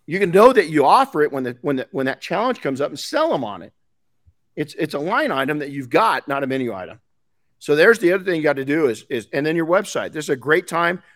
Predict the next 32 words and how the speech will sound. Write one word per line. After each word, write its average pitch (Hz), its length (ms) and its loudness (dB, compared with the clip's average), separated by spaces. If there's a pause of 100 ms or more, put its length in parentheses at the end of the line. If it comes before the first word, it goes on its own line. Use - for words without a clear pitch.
(180)
to 127 100 -6
take 160 280 2
inventory 160 480 -2
of 131 60 -4
your 127 120 -2
website. 175 480 -2
See 208 100 -6
how 175 60 2
you're 170 140 2
doing. 185 360 -2 (460)
Um, 123 460 -2
don't 143 180 0
be 165 80 2
afraid 160 240 0
to 143 60 -6
build 143 220 -2
your 143 100 0
own 139 120 -2
website. 190 500 0 (180)
It's, - 340 -8
it's 117 240 -8
out, 127 220 -4
we 123 80 -8
got 127 140 -2
a 120 40 -4
website 135 460 -4
pro 143 240 0
now 156 400 -2
right 131 180 -2
here 143 220 -6
in 135 80 -8
house. 135 420 -4